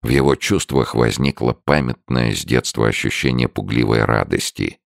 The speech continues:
когда в конце осени отец вот так же резал одну или две овцы сразу.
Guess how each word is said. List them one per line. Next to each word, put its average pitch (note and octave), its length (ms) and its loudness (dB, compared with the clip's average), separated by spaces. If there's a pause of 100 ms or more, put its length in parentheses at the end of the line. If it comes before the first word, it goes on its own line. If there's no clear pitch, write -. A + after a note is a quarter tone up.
(840)
когда B1 280 2
в - 80 -4
конце B1+ 340 2
осени B1 420 2
отец A1+ 380 2
вот A1 240 0
так A1+ 240 0
же G1+ 220 -2
резал G1+ 460 0
одну A#1 340 2
или G1+ 200 0
две A1 260 0
овцы A1+ 340 -2
сразу. G1+ 600 -2